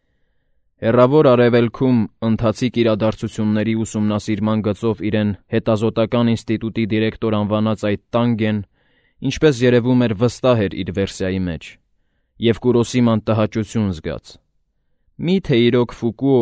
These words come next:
Օմուրան հետախույզ դիվերսանտ, փոխտեղակալ Ուգային է, և կա որևէ իմաստ, մի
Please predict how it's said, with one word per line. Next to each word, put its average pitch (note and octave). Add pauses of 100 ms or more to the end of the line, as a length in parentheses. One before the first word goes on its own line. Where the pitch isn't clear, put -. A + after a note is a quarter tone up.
(140)
Օմուրան A2+ (220)
հետախույզ A2+
դիվերսանտ, A2 (460)
փոխտեղակալ A2+
Ուգային G2+
է, D#2+ (760)
և A2+
կա F3
որևէ A2+
իմաստ, A#2 (420)
մի A2+